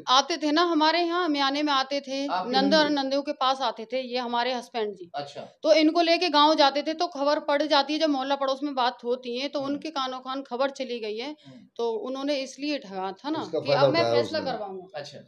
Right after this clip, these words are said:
Speaker 3: उसने
Speaker 2: आप
Speaker 3: उसने
Speaker 2: अपनी बहन से बता देते होंगे कि ऐसा हो
Speaker 3: जी,
Speaker 2: गया।
Speaker 3: जी, जी,
Speaker 1: जाते
Speaker 3: फोन
Speaker 1: थे
Speaker 3: पे
Speaker 1: गाड़ी
Speaker 3: जैसे
Speaker 1: लेके?
Speaker 3: गाड़ी
Speaker 2: अच्छा।
Speaker 3: लेके भी गया हूँ
Speaker 1: एक
Speaker 3: एक दो
Speaker 1: दो
Speaker 3: बार।
Speaker 1: बार।
Speaker 3: हाँ, मैं एप्लीकेशन दिया है रऊपुरा थाने में।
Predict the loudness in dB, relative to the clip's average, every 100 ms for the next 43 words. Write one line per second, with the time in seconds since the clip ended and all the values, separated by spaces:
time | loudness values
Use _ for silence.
0 | _ -10 -4 2 2 2 0 -4 0 -2
1 | 0 0 0 0 0 2 0 0 -4 -6
2 | -6 -10 -10 -10 -10 -10 -10 -8 -8 -6
3 | 4 6 8 6 6 6 8 10 8 6
4 | 2 0 -6 -6 0 4 6 6 4 4
5 | 6 6 6 6 4 4 4 8 8 6
6 | 2 2 6 6 6 4 4 4 6 10
7 | 10 10 6 4 0 2 -2 -4